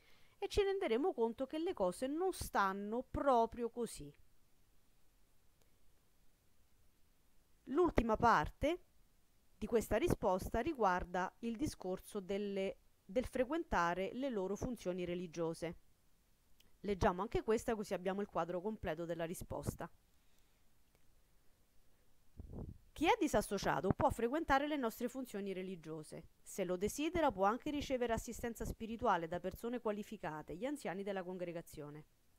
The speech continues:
L'obiettivo è aiutare la persona a soddisfare nuovamente i requisiti necessari per essere un testimone di Geova.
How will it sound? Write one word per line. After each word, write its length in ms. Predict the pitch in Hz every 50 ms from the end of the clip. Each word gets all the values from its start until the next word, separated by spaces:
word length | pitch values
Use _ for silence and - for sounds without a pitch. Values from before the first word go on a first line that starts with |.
| - - - - - - - - - -
L'obiettivo 760 | 277 339 294 302 320 311 - - 202 180 165 156 170 185 - -
è 80 | 208 208
aiutare 520 | 196 196 208 240 247 220 247 202 170 165
la 120 | 165 170
persona 560 | 180 208 240 233 - - 330 339 349 339 330 -
a 100 | - 254
soddisfare 640 | - - 302 262 262 311 - - - 190 170 165 160
nuovamente 560 | 190 208 220 240 262 285 320 330 302 - 247
i 60 | 226
requisiti 500 | 208 233 233 254 285 - - 202 156 170
necessari 680 | 175 190 220 254 320 302 - - - 170 156 160 170 - -
per 160 | - 233 208
essere 300 | 170 175 - - 190 196
un 60 | 202
testimone 480 | - 240 220 - 247 208 170 165 170 165
di 140 | 165 175
Geova. 420 | 156 165 165 156 156 160 160 165